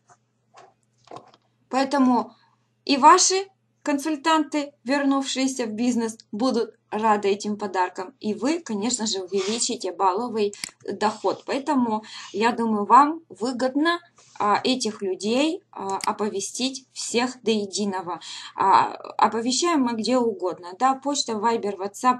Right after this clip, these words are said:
То есть, э, можете, можем позвонить на сотовый. Да, если в вашей структуре есть лидеры от пятнадцати процентов, обязательно обратитесь к ним. А, мы оплачиваем сейчас.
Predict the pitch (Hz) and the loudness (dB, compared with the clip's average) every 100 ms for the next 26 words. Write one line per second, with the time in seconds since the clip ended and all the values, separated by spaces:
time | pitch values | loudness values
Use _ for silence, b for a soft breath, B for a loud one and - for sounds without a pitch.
0 | - 202 202 - 196 190 175 180 202 233 | -2 -4 -4 -4 -4 -4 -6 -6 -2 -2
1 | 202 202 147 233 247 208 202 196 208 202 | -2 -6 -2 0 0 -2 -4 -4 -6 -6
2 | 190 202 277 - 285 277 240 226 226 B | -6 -2 -2 -2 -6 -2 -2 -2 -2 B
3 | B B 233 320 269 247 277 226 226 240 | B B 6 6 6 2 0 -2 -2 -2
4 | 214 - 220 - 233 202 202 240 - 233 | -4 -8 -14 -6 -4 -2 -2 -4 -2 -4
5 | 214 196 - 262 269 - 233 233 208 - | -2 -4 0 -2 -2 -8 -4 0 0 -2
6 | 190 185 - 202 - 262 269 233 - - | -12 -12 -6 -8 -4 0 0 -2 -12 -12
7 | - 247 240 196 185 196 - 196 - - | -2 -2 -2 -6 -6 -10 -10 -12 -12 -14
8 | - 240 254 285 B B B - 190 190 | -6 -2 0 -2 B B B 0 2 2
9 | 233 247 208 208 220 220 - 190 190 190 | -2 0 -4 -2 0 0 -2 -6 -10 -10
10 | - 185 - 190 185 - | -14 -8 -2 -2 -4 -12